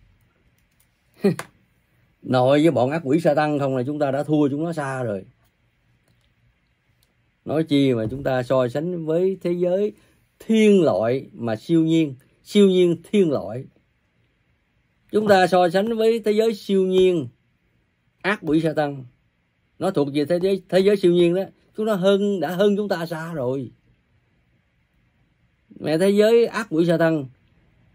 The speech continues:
siêu, tôi nói là thế giới siêu nhiên đó. Chúng nó có tất cả,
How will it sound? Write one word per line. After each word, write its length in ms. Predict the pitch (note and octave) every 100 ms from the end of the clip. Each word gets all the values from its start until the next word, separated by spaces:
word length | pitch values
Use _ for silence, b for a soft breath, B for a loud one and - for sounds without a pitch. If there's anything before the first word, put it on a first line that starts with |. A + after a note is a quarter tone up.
| _ _ _ _
siêu, 320 | - - G3+ G3+ -
tôi 120 | G#3+
nói 140 | A#3+
là 80 | G#3
thế 100 | G3+
giới 160 | A#3 B3
siêu 160 | A3
nhiên 220 | A3 A3
đó. 120 | A#3 B3 - _ _ _ _ _ _ _ _ _ _ -
Chúng 140 | G3+
nó 160 | A3+ A#3
có 200 | A#3 A#3+
tất 400 | - C4+ C4 -
cả, 420 | D#3 E3 A#3+